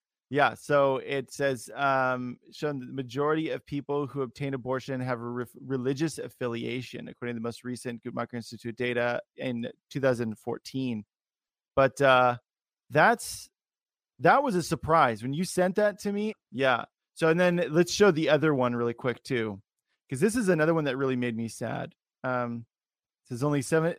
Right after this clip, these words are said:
seven percent of women discussed their abortion decision with anyone in the church. Three-fourths, which actually was more like seventy-six percent, say the church had no i-, influence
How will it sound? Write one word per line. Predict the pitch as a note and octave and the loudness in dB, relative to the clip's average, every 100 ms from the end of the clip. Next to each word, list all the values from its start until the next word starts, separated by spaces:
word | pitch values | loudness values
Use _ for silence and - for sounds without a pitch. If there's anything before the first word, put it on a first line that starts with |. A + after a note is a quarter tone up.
| - | -10
seven | - F3+ F#3 | 2 4 4
percent | E3 F#3 E3 | 0 0 0
of | C#3 | 0
women | B2 D#3+ E3 D#3+ | -2 -2 -2 -2
discussed | C3 - - D#3 D3+ - B2+ | -4 -8 0 2 2 -2 -4
their | C3 | 0
abortion | B2+ A2+ C3 C#3 - D3 C#3+ C#3 _ _ | 0 -2 -2 -2 -2 -4 -4 -8 _ _
decision | B2+ - C#3+ C3 C3+ | -10 -4 -2 -2 -4
with | A#2 - | -6 -4
anyone | D#3 A3 F#3 C3+ | 0 2 2 2
in | A2+ | 0
the | G#2+ | -6
church. | - - - - _ _ _ - | -10 -14 -16 -20 _ _ _ 0
Three-fourths, | F3+ A3+ F#3+ E3 A#2+ - - | 2 2 4 2 2 -8 -10
which | C3 | -2
actually | C3 C3+ - | 0 0 -2
was | C3 A2+ | -4 -2
more | B2+ B2+ | -2 0
like | B2 | -2
seventy-six | - C3+ C3 B2+ A#2+ C3+ - | -4 -2 -2 -4 -6 -8 -8
percent, | - A#2 E3+ F3+ F3+ | -14 -4 0 0 -2
say | - C3+ | -6 -4
the | B2 | -6
church | - D3 - | -4 -4 -2
had | C3 A#2 | -6 0
no | C3+ D#3+ G#3 | 4 6 6
i-, | - D#3 D3 _ | 2 -6 -8 _
influence | F3+ G3 G3 D#3 C3 A2+ - | 2 2 2 -2 -2 -4 -8